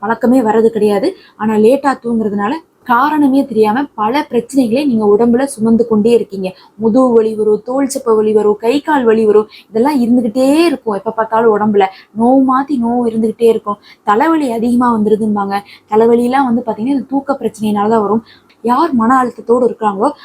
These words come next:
அவர்களுக்கு மரணம் உட்பட எல்லா நோவுமே வரும்னு சொல்லிட்டா, அப்ப யோசிச்சுக்கோங்க, அந்த மன அழுத்தத்தை கொடுக்கறதே லேட்டா தூங்குறதும் தூக்கமே இல்லாம இருக்கிறதுமாக இருக்குது. அப்ப இந்த இரண்டு விஷயத்தையும் நீங்க தவிர்த்து கொள்ளுங்க. நம்ம அடுத்த ஒரு காணொளியில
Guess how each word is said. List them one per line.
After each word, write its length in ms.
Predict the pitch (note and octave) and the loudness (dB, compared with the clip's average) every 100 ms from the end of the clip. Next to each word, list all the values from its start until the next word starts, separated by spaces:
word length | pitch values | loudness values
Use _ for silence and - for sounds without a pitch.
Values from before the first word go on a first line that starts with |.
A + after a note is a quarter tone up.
| - - G#3 | -20 -4 0
அவர்களுக்கு 480 | B3+ C#4 C#4 A#4+ D#4 G#3+ | 0 0 -2 -2 -4 0
மரணம் 480 | G3+ A#3 D4 D#4+ C4+ | 0 0 0 2 2
உட்பட 280 | B3+ - D4+ A#3+ | 0 -6 -6 -2
எல்லா 180 | A3 C4 C4+ A3+ | 0 0 0 -2
நோவுமே 340 | B3 B3+ C#4+ B3 | -2 0 0 0
வரும்னு 320 | G#3+ B3+ A#3 | -2 -4 -4
சொல்லிட்டா, 320 | G#3+ A3 F#3+ C4 - - - | -6 -4 -4 -6 -10 -16 -12
அப்ப 100 | G3+ G#3+ | -2 2
யோசிச்சுக்கோங்க, 540 | B3 B3+ - A3 A#3+ | 2 0 -6 -2 0
அந்த 160 | A#3 G3+ G3+ | 0 -2 -2
மன 180 | A3 B3 | -2 0
அழுத்தத்தை 480 | G#3+ B3+ C#4 C4 B3 - | 2 2 0 -2 -4 -2
கொடுக்கறதே 440 | A#3 A3+ C4+ A#3 G4 - _ G#3 | -2 0 -2 -4 -6 -10 _ -2
லேட்டா 280 | B3 C#4+ C4 A#3+ | 0 0 -2 -2
தூங்குறதும் 420 | A3 G#3 D4+ F#4+ - | -2 -2 -6 -6 -4
தூக்கமே 380 | C4+ C4+ C4 C#4 | -2 0 0 0
இல்லாம 280 | A3+ A#3 A3+ G#3 | 2 2 0 -2
இருக்கிறதுமாக 500 | G#3 G#3 G3+ G3 C#4 | -2 -4 -2 -4 -4
இருக்குது. 280 | B3+ - D#3+ - - | -6 -8 -10 -12 -14
அப்ப 160 | G3 A#3+ A3+ | -4 0 2
இந்த 120 | A3 A3+ | 4 4
இரண்டு 240 | C#4 D#4+ B3+ | 4 2 0
விஷயத்தையும் 440 | - C4 C4 D#4 C4 | 0 -2 -2 0 0
நீங்க 140 | A3 G#3+ | 0 0
தவிர்த்து 320 | G#3+ A#3+ - | 0 0 -2
கொள்ளுங்க. 340 | A#3+ A3 G#3+ D4 - _ _ _ - | -2 0 2 0 -4 _ _ _ 0
நம்ம 180 | A#3+ A3 | 4 4
அடுத்த 180 | A3 - C4 | 2 2 2
ஒரு 80 | A3+ | 2
காணொளியில 400 | A3 A3+ A3+ G#3+ | 0 0 2 0